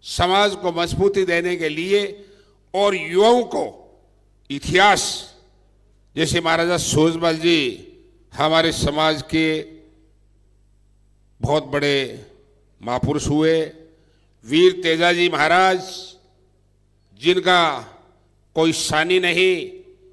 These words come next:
वो अपने वचन कर्म से सच्चे थे। एक छोटे से काम के लिए, गुजरी की रक्षा के लिए अपने प्राण न्यौछावर कर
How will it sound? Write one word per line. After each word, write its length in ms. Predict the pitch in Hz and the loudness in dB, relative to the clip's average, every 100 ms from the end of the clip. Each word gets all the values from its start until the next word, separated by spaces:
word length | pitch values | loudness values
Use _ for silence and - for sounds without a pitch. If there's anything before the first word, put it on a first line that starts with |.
| _ _ - | _ _ -6
वो 160 | 160 185 | 0 2
अपने 420 | 180 180 185 190 196 185 - - - _ _ _ _ _ _ _ _ _ _ _ - | 0 -2 0 2 2 -2 -8 -18 -20 _ _ _ _ _ _ _ _ _ _ _ -8
वचन 400 | 127 165 220 220 220 - - _ _ _ _ _ _ _ | -2 0 2 2 0 -12 -20 _ _ _ _ _ _ _
कर्म 300 | 175 190 208 | 2 4 4
से 240 | 196 180 175 | 0 -4 -4
सच्चे 420 | 165 160 175 180 | -2 -2 -2 -4
थे। 240 | 180 170 175 135 127 - _ _ _ _ _ _ _ _ _ - | -2 -2 -2 -6 -14 -20 _ _ _ _ _ _ _ _ _ -8
एक 180 | 170 - | -8 -2
छोटे 360 | - 208 208 233 | 2 4 4 0
से 160 | - 185 | 0 -2
काम 360 | 156 165 165 | 0 0 0
के 140 | - 151 | -4 -6
लिए, 400 | 147 165 185 185 - - - - _ _ _ _ _ _ _ _ _ _ | -4 0 2 2 -2 -8 -16 -20 _ _ _ _ _ _ _ _ _ _
गुजरी 440 | 135 175 214 233 233 | -2 0 2 0 0
की 140 | 226 | 0
रक्षा 360 | 196 160 180 180 | 0 0 0 0
के 140 | 170 | 0
लिए 440 | 156 156 175 175 131 104 - - _ _ _ _ _ _ _ _ _ _ _ - | 0 0 2 0 -2 -8 -20 -20 _ _ _ _ _ _ _ _ _ _ _ -6
अपने 280 | 156 175 | -4 -4
प्राण 440 | 170 175 175 190 190 | -4 -2 2 2 0
न्यौछावर 460 | 170 - 170 180 | -2 0 0 0
कर 400 | 175 - 185 175 | -4 -2 0 0